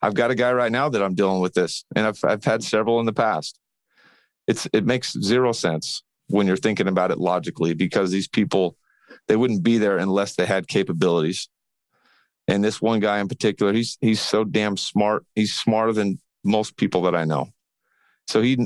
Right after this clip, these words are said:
he already knows what the answer is and what it takes to get him out of that funk.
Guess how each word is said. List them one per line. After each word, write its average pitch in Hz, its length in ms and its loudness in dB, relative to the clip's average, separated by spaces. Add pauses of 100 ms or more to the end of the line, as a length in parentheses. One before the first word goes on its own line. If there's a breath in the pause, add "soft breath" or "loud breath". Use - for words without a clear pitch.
he 131 140 2
already 123 260 0
knows 107 420 0
what 101 220 -2
the - 120 -2
answer 101 360 0
is 92 160 0
and 90 120 0
what 92 160 0
it 78 100 -6
takes 92 340 -2
to 95 100 2
get 92 220 0
him 92 180 0
out 87 160 0
of 85 60 -2
that 82 200 -2
funk. 85 340 -4